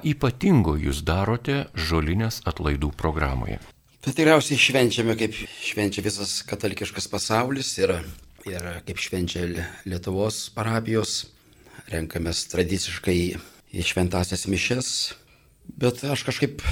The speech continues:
Speaker 2: jaučiau, kad, em, tie mūsų atlaidai tokie tradiciniai, kurie yra iš tikrųjų tęsiantis ilgalaikę tradiciją mūsų tautos, kad tuose atlaiduose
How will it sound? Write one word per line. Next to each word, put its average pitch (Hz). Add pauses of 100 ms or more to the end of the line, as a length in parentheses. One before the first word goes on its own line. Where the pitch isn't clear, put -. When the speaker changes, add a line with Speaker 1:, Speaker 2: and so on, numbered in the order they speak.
(380)
Speaker 2:
jaučiau, 127
kad, - (240)
em, 87 (180)
tie 113
mūsų 123
atlaidai 113
tokie 110
tradiciniai, 110
kurie 95
yra 92 (500)
iš -
tikrųjų 92 (340)
tęsiantis 98 (840)
ilgalaikę 98
tradiciją 101
mūsų 101
tautos, 104 (580)
kad - (240)
tuose 110
atlaiduose 107